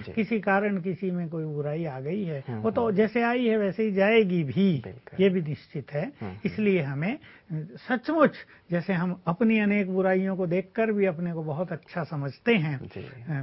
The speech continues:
Speaker 2: प्यार करने से भी ये हम कहेंगे हम अपने को
Speaker 1: अच्छा
Speaker 2: बहुत
Speaker 1: समझते
Speaker 2: अच्छा
Speaker 1: हैं।
Speaker 2: समझते हैं। तो दूसरों में एक दो बुराई है, तो वो बुरे क्यों हो गए भला, वो भी
Speaker 1: जी।
Speaker 2: तो बहुत अच्छे हैं।
Speaker 1: जी, जी, जी।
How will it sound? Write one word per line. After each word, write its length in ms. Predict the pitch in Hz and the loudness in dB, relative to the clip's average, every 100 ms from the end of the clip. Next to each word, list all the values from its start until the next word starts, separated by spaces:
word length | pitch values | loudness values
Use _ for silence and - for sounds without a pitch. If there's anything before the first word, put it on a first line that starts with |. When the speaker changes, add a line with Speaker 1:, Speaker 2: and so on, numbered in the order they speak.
| - | 0
Speaker 2:
प्यार 260 | 160 160 | 0 0
करने 400 | 151 175 165 165 | -2 -4 -2 -4
से 140 | 160 170 | -4 -6
भी 160 | 170 | -4
ये 280 | 165 170 170 | -2 -2 -4
हम 180 | 147 160 | -4 -6
कहेंगे 280 | 160 165 202 | -6 -4 -2
हम 180 | 214 196 | -2 -2
अपने 140 | 120 | -2
को 60 | 190 | -2
Speaker 1:
अच्छा 140 | 208 | 0
Speaker 2:
बहुत 160 | 185 117 | 0 0
Speaker 1:
समझते 400 | 107 - - 247 | -2 -4 2 2
Speaker 2:
अच्छा 0 | |
Speaker 1:
हैं। 60 | |
Speaker 2:
समझते 440 | 170 160 135 110 - | 2 -2 -4 -6 -6
हैं। 160 | - - - | -8 -12 -10
तो 100 | 302 | -6
दूसरों 580 | 247 190 247 254 254 226 | -2 2 4 4 4 2
में 140 | 214 202 | 2 2
एक 200 | 185 185 | 0 0
दो 180 | 175 175 | -2 -2
बुराई 400 | 156 143 190 196 | -2 -2 -2 -2
है, 500 | 139 120 - - _ _ | -4 -8 -12 -20 _ _
तो 100 | 160 | -4
वो 180 | 143 151 | -2 -2
बुरे 260 | 143 131 127 | -2 -6 -6
क्यों 320 | - 185 147 | -6 -4 -4
हो 120 | 135 | -6
गए 200 | 123 127 | -8 -10
भला, 220 | 120 117 | -10 -10
वो 160 | 117 131 | -8 -8
भी 100 | 175 | -8
Speaker 1:
जी। 60 | |
Speaker 2:
तो 80 | 208 | -6
बहुत 240 | 160 123 135 | -6 -6 -10
अच्छे 280 | - - | -16 -12
हैं। 260 | 151 214 277 | -10 -8 -8
Speaker 1:
जी, 160 | 113 110 | -4 -2
जी, 180 | 98 101 | -2 -8
जी। 240 | 101 - | -8 -12